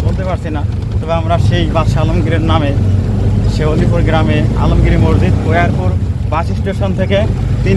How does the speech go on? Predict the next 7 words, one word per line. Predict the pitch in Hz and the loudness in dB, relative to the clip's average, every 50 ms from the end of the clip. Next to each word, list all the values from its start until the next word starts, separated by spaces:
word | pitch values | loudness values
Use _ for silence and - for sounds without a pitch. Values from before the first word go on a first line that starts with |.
| 185 | 4
কিলোমিটার | - 196 196 180 175 170 - 202 185 170 165 - - - - - - | 4 4 2 2 2 0 2 2 2 2 2 2 2 2 2 2 2
দক্ষিণ | - 180 - - 208 202 190 | 2 2 2 4 2 2 4
দিকে | 185 196 - 190 185 180 180 - - - - - - | 4 2 2 2 2 0 2 2 2 2 2 0 0
গ্রামের | 170 185 185 185 180 - 175 175 - - | 2 2 2 2 2 0 0 0 2 2
একেবারে | 185 - 190 190 180 170 | 2 2 2 2 2 0
ইনারে | - - 170 190 202 214 208 180 160 160 - - - - - - - - - - - | 0 0 0 2 2 2 2 2 2 0 0 -2 -2 0 0 0 0 0 0 0 0
সেই | 180 175 165 | 0 0 0